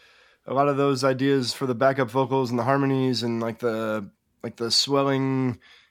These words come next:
uh, kinda atmospheric guitar stuff was, um, we had a, our guitar player at the time, Ellie Weinberg. She, um,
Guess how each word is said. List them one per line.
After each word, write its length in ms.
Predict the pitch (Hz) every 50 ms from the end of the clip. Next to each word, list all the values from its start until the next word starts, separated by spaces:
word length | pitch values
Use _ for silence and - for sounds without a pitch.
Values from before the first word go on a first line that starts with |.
| _ _ -
uh, 720 | 120 117 120 120 117 117 117 117 113 113 113 113 110 107 - _ _ _ -
kinda 520 | - 131 127 123 120 120 117 117 113 107 - _ _ _ _ _ _ _ _ _ _ _ _ _ _ _ _ _ _ -
atmospheric 600 | 135 135 135 139 135 - - 143 147 139 135 -
guitar 340 | - 120 - 139 135 135 135
stuff 320 | 131 - - 135 123 -
was, 400 | 123 123 120 110 104 104 - - - - - - - _ _ _ -
um, 720 | - 113 117 113 113 110 110 110 107 107 104 104 101 107 - _ _ _ _ _ _
we 120 | - 131
had 140 | 131 123 120
a, 260 | 120 117 117 113 110 - -
our 180 | 98 104 117
guitar 300 | 113 113 110 143 139 135
player 180 | - 143 135 131
at 60 | 120
the 60 | 117
time, 400 | - - 135 131 127 123 123 110
Ellie 440 | 123 135 131 131 131 131 127 123 113 _ - - - _ _ _ _ -
Weinberg. 520 | 113 123 131 135 135 127 123 123 127 123
She, 600 | - - - 135 135 131 127 127 127 127 123 117 104
um, 720 | 117 120 120 117 113 113 110 110 110 107 107 107 - -